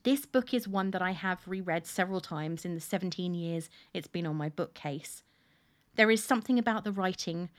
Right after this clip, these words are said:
more than the characters, that makes me feel oddly calm when reading. Are there horrifically violent and disturbing acts on the page? Yes, at times there are.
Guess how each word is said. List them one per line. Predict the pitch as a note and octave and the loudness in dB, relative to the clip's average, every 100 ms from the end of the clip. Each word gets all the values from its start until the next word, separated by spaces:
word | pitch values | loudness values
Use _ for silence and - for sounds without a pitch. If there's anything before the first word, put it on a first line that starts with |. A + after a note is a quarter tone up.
| - _ _ | -20 _ _
more | G#3 A#3+ A#3+ | 8 8 8
than | A#3 G3+ | 4 4
the | G3+ | 2
characters, | - F#3+ F#3 - F3+ C#3+ F#3 - G#3 | -2 -2 -2 -4 -6 -6 -8 -12 -4
that | - - - | -4 -2 2
makes | G#3+ G#3+ - - | 2 2 -4 -2
me | G#3+ | -2
feel | G#3+ - G3+ G3 | -2 -2 -2 -2
oddly | G3 F#3+ F#3 | -4 -4 -6
calm | - - G3 E3+ E3+ | -8 -4 -2 -2 -4
when | E3+ | -6
reading. | F3 G#3+ A3 D#3+ C#3+ - _ _ _ _ _ _ _ - | -4 -4 -2 -4 -4 -8 _ _ _ _ _ _ _ 2
Are | G3 | 2
there | F#3+ F3 E3+ | 6 4 4
horrifically | F#3 F3+ - - - F#3 | 0 -2 -4 -10 -6 -6
violent | E3+ D#3 E3 E3+ - | 0 2 2 0 0
and | E3+ | -4
disturbing | E3 - F3 D#3+ E3 - | -4 -2 0 0 -2 -4
acts | D3+ - - - | -8 -10 -16 -2
on | G#3+ | 0
the | A3 | 0
page? | G#3+ A#3+ B3 C4+ - - - - _ _ | 0 0 2 0 -4 -10 -20 -20 _ _
Yes, | - C#4+ F#3+ - - _ - | -4 -2 -2 -4 -10 _ -2
at | C4 | 0
times | - C4+ B3+ A#3+ | 2 4 4 4
there | A#3 A3 | 2 2
are. | A#3+ B3+ - - | 2 2 0 -6